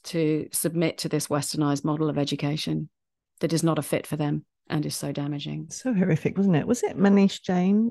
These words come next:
Speaker 2: who was saying one of the biggest effects is the elders in the culture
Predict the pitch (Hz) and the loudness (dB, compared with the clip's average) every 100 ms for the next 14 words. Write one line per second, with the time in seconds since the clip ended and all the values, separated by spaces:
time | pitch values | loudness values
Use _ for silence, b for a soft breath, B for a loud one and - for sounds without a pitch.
0 | 180 190 180 175 - 175 170 165 160 - | 0 0 0 -2 -2 0 2 2 -2 0
1 | 175 170 160 160 156 147 147 - - 156 | 2 4 4 2 2 2 -2 -8 -6 -2
2 | 160 - - - - - - - 156 156 | -2 -4 -8 -6 -4 -4 -10 -4 -2 0
3 | - 156 151 - 170 180 175 156 147 - | 2 2 4 4 4 6 4 2 -2 -2
4 | - - _ _ - 151 147 143 - 139 | -10 -14 _ _ -4 -2 0 -2 0 -2
5 | - - 143 135 | -2 -2 -2 -2